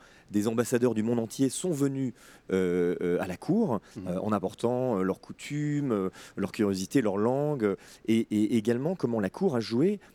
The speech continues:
Speaker 1: pour, euh, les Français de l'époque, euh, euh, le lieu de découverte de, de l'autre,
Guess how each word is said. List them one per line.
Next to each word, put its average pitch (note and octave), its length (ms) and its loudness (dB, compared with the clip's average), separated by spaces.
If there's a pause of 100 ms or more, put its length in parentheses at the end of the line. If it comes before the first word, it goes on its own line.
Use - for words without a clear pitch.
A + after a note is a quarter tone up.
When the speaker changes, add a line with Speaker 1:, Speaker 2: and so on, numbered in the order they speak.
(160)
Speaker 1:
pour, F3 420 2
euh, G2+ 60 0
les G2+ 100 0
Français G#2+ 400 -6
de F#2+ 80 -2
l'époque, G#2 400 -2 (300)
euh, G2 340 4
euh, F#2 280 2
le G2 140 2
lieu C#3 400 2
de A2 160 0
découverte B2+ 680 0
de, G2 320 0
de F#2+ 120 2
l'autre, G#2 320 0